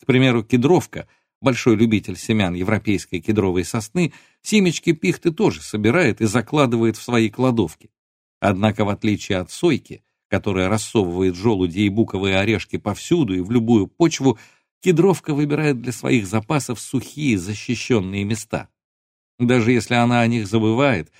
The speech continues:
семена из-за нехватки воды не могут проклюнуться. В общем, пихтам приходится несладко.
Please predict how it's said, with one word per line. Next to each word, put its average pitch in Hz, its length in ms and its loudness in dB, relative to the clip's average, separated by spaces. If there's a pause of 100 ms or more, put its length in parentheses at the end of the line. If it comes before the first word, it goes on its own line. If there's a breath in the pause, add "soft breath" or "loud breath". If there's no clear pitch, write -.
(180 soft breath)
семена 156 460 0
из-за 123 220 -2
нехватки 131 520 -2
воды 123 300 2
не 120 120 2
могут 113 340 -2
проклюнуться. 90 720 -2 (560)
В 139 80 -2
общем, 135 380 0
пихтам 156 480 -4
приходится 101 640 -4
несладко. 95 640 -4